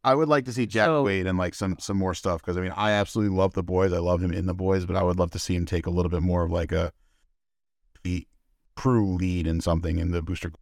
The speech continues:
Speaker 1: show.
Speaker 2: Yeah, I agree. That's a good one.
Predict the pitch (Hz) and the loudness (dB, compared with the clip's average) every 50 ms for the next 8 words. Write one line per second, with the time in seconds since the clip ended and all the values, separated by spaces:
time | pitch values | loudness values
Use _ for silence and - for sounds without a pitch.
0 | - - - - - - _ _ _ _ _ _ _ _ _ _ _ _ _ _ | -20 -20 -20 -20 -20 -20 _ _ _ _ _ _ _ _ _ _ _ _ _ _
1 | _ - - _ _ _ - _ _ _ - _ _ _ _ _ _ _ _ _ | _ -20 -20 _ _ _ -20 _ _ _ -20 _ _ _ _ _ _ _ _ _
2 | _ _ _ _ _ _ _ _ _ _ _ _ _ _ _ _ _ - 131 120 | _ _ _ _ _ _ _ _ _ _ _ _ _ _ _ _ _ -8 -4 0
3 | 123 113 113 113 113 117 120 120 110 - 117 113 113 113 117 113 110 107 104 - | 0 2 4 4 4 4 4 2 2 0 0 2 2 2 2 2 0 0 0 0
4 | 135 139 - 147 - - - 113 113 113 117 113 113 113 113 | 0 0 0 -2 -10 -4 -2 -2 -2 0 -2 -2 -2 -4 -6